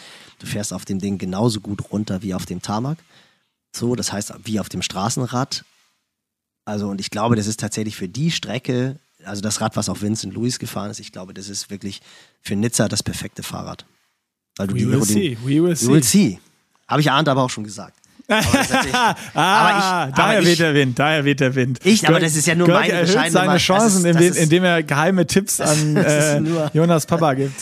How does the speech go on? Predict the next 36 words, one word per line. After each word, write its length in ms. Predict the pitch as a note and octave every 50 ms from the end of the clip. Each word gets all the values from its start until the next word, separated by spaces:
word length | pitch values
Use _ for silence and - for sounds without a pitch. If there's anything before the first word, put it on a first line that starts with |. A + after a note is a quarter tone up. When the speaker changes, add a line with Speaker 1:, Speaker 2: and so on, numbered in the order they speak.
| - - -
Speaker 1:
Das 240 | B3+ B3 C4 C4 A3
ist 120 | C#3+ A#2+
nur 140 | C3 D3 D3
meine 300 | C3 B2+ B2+ B2+ A#2+ A2+
bescheidene 420 | A2 A2+ - - A#2+ A#2 A#2+ B2 A2+
Meinung, 300 | G#2+ A2+ A#2 B2 A2+ G2
dass 140 | F#2 - G#2
ich 80 | G2+
tatsächlich 420 | - - G#2+ - A2 G#2+ G#2 G2+ -
glaube, 260 | - F#2 F#2+ G#2+ G#2
dass 160 | F#2+ G2 G#2 -
das 180 | A#2 A2+ -
das 240 | - A2+ A#2+ - -
<laughs> 40 | -
Rad 420 | F3+ C3 C3+ A#2 A2+ A#2 - - -
ist, 260 | A#2+ D3 D#3 - -
so 260 | A3 G#3+ A#2+ C3 A#2
was 160 | A2+ A2+ A2
ich, 240 | A#2 A2+ - - G#2
was 160 | G#2+ A#2 A#2 B2
ich 160 | A2+ - _
gehört 360 | A2+ G#2+ G#2+ A2+ B2+ - -
hab. 180 | C#3 D3+ _ - - - - - - - -
Speaker 2:
Ja. 300 | - C3+ C3+ C3 A#2 A#2
Speaker 1:
Ähm, 320 | A#2 A2+ A2+ A2+ A#2 A#2 A#2 _ _ _ _ _ _ _ _ _ _ _ _ _ - - -
aber 260 | - A#2+ B2+ C#3+ D#3 C3+
ich 160 | C#3 - -
glaube, 260 | D3 D3+ D3 C#3+ C#3
ganz 200 | B2+ C3+ B2 -
ehrlich, 220 | A2 A#2 B2+ B2+ A2+
was, 160 | A#2+ - -
weil 120 | G#2+ A2+
du 80 | A2+ A#2
gesagt 280 | G2+ G#2 A2 A#2+ _ -
hast, 120 | A2 -
Budget, 600 | _ G2 F#2+ F2 - F2+ G#2 B2+ C#3+ D3 C#3+ C#3+